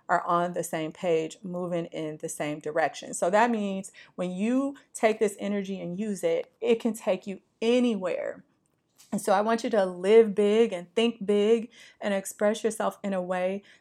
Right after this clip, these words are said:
that really aligns with your hopes and your dreams, because truly this is what unlocking magic is. This is a very expansive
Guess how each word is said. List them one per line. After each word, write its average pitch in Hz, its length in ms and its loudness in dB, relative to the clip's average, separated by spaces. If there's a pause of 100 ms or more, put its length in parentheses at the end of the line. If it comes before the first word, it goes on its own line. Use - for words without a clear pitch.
that 185 260 -2
really 262 600 0
aligns 190 680 -2 (180)
with 190 200 -6
your 180 120 -2
hopes 175 420 -4
and 180 100 -6
your 170 120 -2
dreams, 165 480 -10
because 196 360 -4
truly 269 800 0
this 202 300 0
is 269 260 -2
what 180 320 -2
unlocking 185 800 0
magic 165 640 -4
is. - 540 -6 (640)
This 208 180 0
is 196 100 -6
a 196 100 4
very 185 260 2
expansive 226 840 2